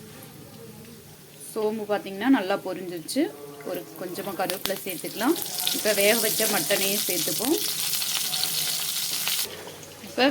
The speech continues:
வேக வச்ச மட்டனையும் சேர்த்துட்டோம். சேர்த்துட்டு நல்லா மிக்ஸ் பண்ணி விட்டுறலாம். இந்த தண்ணிலாம் வத்துற அளவுக்கு நல்லா வெந்து வரட்டும். இப்ப அஞ்சு நிமிஷம் ஆயிடுச்சு,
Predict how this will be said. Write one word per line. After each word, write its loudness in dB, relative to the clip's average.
வேக 6
வச்ச -2
மட்டனையும் 0
சேர்த்துட்டோம். 6
சேர்த்துட்டு 2
நல்லா 6
மிக்ஸ் -10
பண்ணி 2
விட்டுறலாம். 6
இந்த -2
தண்ணிலாம் 2
வத்துற 0
அளவுக்கு 2
நல்லா 2
வெந்து 0
வரட்டும். 4
இப்ப -10
அஞ்சு -4
நிமிஷம் 0
ஆயிடுச்சு, -2